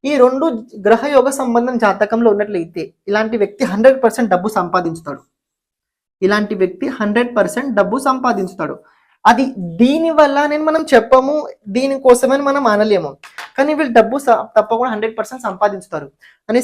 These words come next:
సంపాదించిన డబ్బు ఎలా ఉంటుందంటే వీళ్ళది ల-, అంటే ల్యాండ్ లోపల భూమి, భవనం, వాహనం, మీరు కొందరు చూస్తూ ఫ్లాట్లు కొంటుంటారు, రెంట్‌కి ఇస్తూ ఉంటుంటారు. అలాంటి జాతకంలో ఇలాంటి యోగాలు ఉంటాయి.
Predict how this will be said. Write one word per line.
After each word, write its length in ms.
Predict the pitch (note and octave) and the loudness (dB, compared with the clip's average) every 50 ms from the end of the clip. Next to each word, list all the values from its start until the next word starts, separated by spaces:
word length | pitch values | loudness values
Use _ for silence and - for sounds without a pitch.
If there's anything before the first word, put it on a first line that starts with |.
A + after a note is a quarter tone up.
| - | 2
సంపాదించిన 560 | A3+ G#3 G3+ G3 A#3+ C#4 C4 C#4+ C#4+ C#4 D4+ C#4 A#3 | 2 2 2 2 2 2 2 0 -2 -4 -6 -2 -2
డబ్బు 160 | A3+ G3 G#3 C4 | -2 -2 0 0
ఎలా 180 | A#3 G#3+ A3 A#3+ | 0 2 0 0
ఉంటుందంటే 480 | C4 B3 B3 A3+ G#3 G3 F3+ E3+ - G3+ G#3 | 0 -2 -6 -6 -6 -6 -8 -4 -4 -2 0
వీళ్ళది 320 | G3+ G3 F#3+ F#3 G#3 C#4+ F4 E4+ _ _ _ _ _ _ _ _ _ _ _ _ - | 0 0 0 -2 -4 -8 -10 -10 _ _ _ _ _ _ _ _ _ _ _ _ 0
ల-, 300 | F#3+ G3+ G3+ G3+ G3+ G#3+ | 4 6 8 8 8 8
అంటే 220 | G#3+ A3+ A3+ C#4+ C#4 - F#3+ G3 G3+ | 6 4 0 -2 -2 -2 2 4 4
ల్యాండ్ 260 | G3+ G#3 A3 A#3 A#3+ A#3 | 6 6 4 4 4 4
లోపల 320 | A3 G#3 A3 G#3+ G3+ G3+ G3 F#3 F#3 F3+ - - F#3+ E3+ | 4 4 4 4 6 6 6 6 4 2 -2 -8 -12 -4
భూమి, 400 | F3 G3 A3 A#3 A3 G#3+ G#3 G#3 G3+ G3 - - F#3 F#3 | 0 2 2 2 2 0 0 -2 -2 -2 -4 -6 0 4
భవనం, 420 | F#3 G3 G3+ A3 A3 G#3 G3+ G3 G3 F#3+ F#3 E3+ E3+ | 6 8 8 8 6 6 4 0 -2 -8 -6 4 6
వాహనం, 480 | F#3 F#3+ G3+ G3 G#3 G#3 G3+ G3 F#3+ F#3+ F#3+ - _ _ _ _ _ | 6 8 8 6 4 2 2 2 -2 -4 -8 -12 _ _ _ _ _
మీరు 120 | G#3 G#3 G3+ A3 | -4 0 2 2
కొందరు 220 | G#3+ G#3+ G#3+ G#3 G#3 - | 2 2 0 -4 -4 -6
చూస్తూ 200 | A3+ A#3 A#3 - A3+ | -6 -6 -6 -6 -12
ఫ్లాట్లు 480 | G#3+ - - G3+ G3+ G#3+ A3+ - C4 C4+ C4 | -12 -6 2 4 4 4 4 2 -2 2 4
కొంటుంటారు, 580 | A#3+ G#3+ G#3 G3+ - A#3 A3 G#3 G3 F#3 F3+ F3 E3+ G3 | 4 4 2 0 -2 -2 -2 2 2 4 4 4 4 2
రెంట్‌కి 340 | A3+ A#3+ A#3+ C4+ B3 B3 A#3+ | 2 2 -2 -4 -2 -2 -4
ఇస్తూ 180 | A#3+ A#3+ - A#3+ | -4 -2 -4 -4
ఉంటుంటారు. 500 | A3 G3+ G3 - E3 D#3+ - D3+ C#3 C3+ - _ _ _ _ _ _ _ | -4 -2 -4 -6 -6 -6 -6 -8 -8 -8 -12 _ _ _ _ _ _ _
అలాంటి 260 | F3+ G3 G#3 A3 A3+ F#3+ - | -2 -2 -2 -2 -2 0 0
జాతకంలో 500 | F#3+ G3 G3 G#3 G#3 A3 A3 A3+ A#3+ B3 B3 A#3+ - G#3+ G#3 | 0 0 0 -4 -4 -2 -2 2 2 2 2 2 0 -6 -4
ఇలాంటి 260 | G#3 G#3 G#3 G#3 G#3+ G#3 F#3 | -2 0 0 0 -2 -2 0
యోగాలు 240 | F3+ F#3+ G3+ F#3+ E3+ | 2 4 2 2 2
ఉంటాయి. 260 | E3 E3 E3 D#3 - | -6 -8 -10 -10 -10